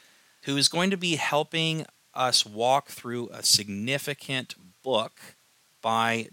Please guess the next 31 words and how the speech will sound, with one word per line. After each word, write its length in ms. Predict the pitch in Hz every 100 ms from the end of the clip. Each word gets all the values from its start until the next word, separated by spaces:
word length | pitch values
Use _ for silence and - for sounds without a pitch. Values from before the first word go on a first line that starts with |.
| -
Dietrich 560 | 113 110 104 110 - 92
Bonhoeffer. 680 | 101 104 87 90 - - - _ - -
And 80 |
that 160 | 123 165
book 200 | 131 -
is 100 | 139
called 440 | - 92 92 95 - _ - - _ -
Life 360 | 101 104 98
Together. 420 | - 101 95 92
If 120 | - 151
you 60 |
don't 120 | 208
know 60 | 190
who 120 | 160
Dietrich 340 | 127 117 107 -
Bonhoeffer 540 | 101 101 98 - 98
is, 280 | 98 95 - - - - _ -
Dietrich 240 | 165 156
Bonhoeffer 520 | 139 131 127 120 117
was 140 | 101 95
a 60 |
German 400 | 90 117 120 113
theologian 720 | 101 104 95 107 113 113 110
and 160 | 101 92
pastor, 800 | - 110 113 - - 107 104 107 _ _ _ _
and 160 | 110
he 60 | 110
played 360 | - 147 180
a 100 | 139
central 760 | - - - 196 214 - 147 113
role, 580 | 110 131 98 92 107